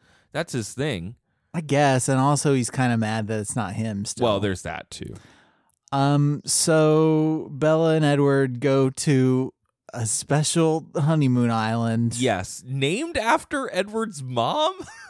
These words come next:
Speaker 1: <laughs> I think.
Speaker 2: Isle Esme.
Speaker 1: <laughs>
Speaker 2: And they go through the motions,
Speaker 1: Mm-hmm.
Speaker 2: if you know what I mean.
Speaker 1: Now, it's, it's like, there is a beat that I appreciated that,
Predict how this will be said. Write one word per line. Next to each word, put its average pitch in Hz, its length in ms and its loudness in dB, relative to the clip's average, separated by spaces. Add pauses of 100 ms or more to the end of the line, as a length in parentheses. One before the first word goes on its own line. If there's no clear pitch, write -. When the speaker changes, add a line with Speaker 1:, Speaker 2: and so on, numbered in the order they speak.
(120)
Speaker 1:
<laughs> - 460 -20
I 349 40 2
think. - 220 -12
Speaker 2:
Isle 147 320 2
Esme. 117 720 0
Speaker 1:
<laughs> - 20 -2 (1400)
Speaker 2:
And 120 260 0
they 214 420 2
go 202 320 2
through 220 300 -2
the 196 80 0
motions, 170 840 -2
Speaker 1:
Mm-hmm. 165 360 -18 (140)
Speaker 2:
if 139 160 -4
you 147 120 0
know 156 160 2
what 175 100 2
I 165 140 4
mean. 175 400 0 (580)
Speaker 1:
Now, 202 140 -2
it's, - 340 -8
it's - 240 -2
like, 240 260 0 (360)
there 208 120 4
is 269 240 -2
a - 60 0
beat 180 540 -6
that 139 120 0
I 123 120 0
appreciated 98 920 -2
that, 98 320 -2